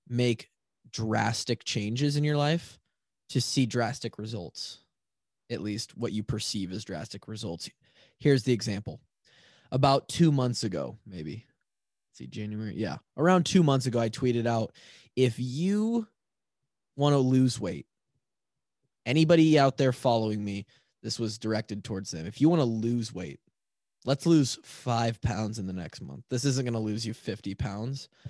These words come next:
but if you wanna lose a simple five to ten pounds in the next month,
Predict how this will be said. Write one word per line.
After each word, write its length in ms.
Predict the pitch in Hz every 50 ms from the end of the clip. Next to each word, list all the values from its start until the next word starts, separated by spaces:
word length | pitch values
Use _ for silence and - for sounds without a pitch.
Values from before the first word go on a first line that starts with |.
| - - - _
but 120 | - 120
if 60 | 131 160
you 60 | 190
wanna 160 | 208 190 165
lose 280 | 143 139 143 139 127 127
a 60 | 117
simple 480 | - - - 190 185 190 - 185 170 147
five 420 | - - 135 123 123 123 120 113 113
to 60 | 113
ten 300 | 107 - 131 117 110 110
pounds 340 | 107 113 110 113 113 110 117
in 60 | 104
the 60 | 101
next 340 | 101 101 98 110 - - -
month, 640 | 107 101 107 110 107 104 104 85 - - - -